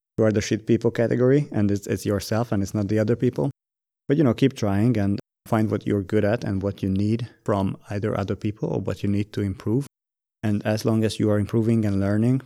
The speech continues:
you cannot really fail. You don't have to have the, the, you know, the next billion dollar company the next month. I mean, there are a lot of these kind of small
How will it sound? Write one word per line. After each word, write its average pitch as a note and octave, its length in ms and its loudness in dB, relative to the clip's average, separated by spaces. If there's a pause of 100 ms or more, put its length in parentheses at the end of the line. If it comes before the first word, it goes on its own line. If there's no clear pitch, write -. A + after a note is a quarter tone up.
(140)
you G#2 80 -4
cannot G2+ 340 -4
really G2 160 -4
fail. G2 380 -2 (1040)
You A#2+ 60 0
don't A2+ 180 2
have G2 180 -6
to F#2+ 120 -4
have F2+ 200 -4
the, F#2 320 -2
the, F#2+ 80 -2
you G2 80 -2
know, F#2+ 140 -2
the G2 80 -4
next A2+ 240 -4
billion G2 240 -2
dollar F#2+ 220 -4
company G2 420 -2 (100)
the F#2+ 100 -4
next F#2 240 -2
month. G2 240 -2 (840)
I C3 100 2
mean, C3 160 4
there C3 100 4
are B2 60 4
a A#2+ 120 4
lot A#2 60 2
of A2+ 220 -2
these A2 180 0
kind A2+ 160 -2
of G#2 160 -6
small G#2+ 320 0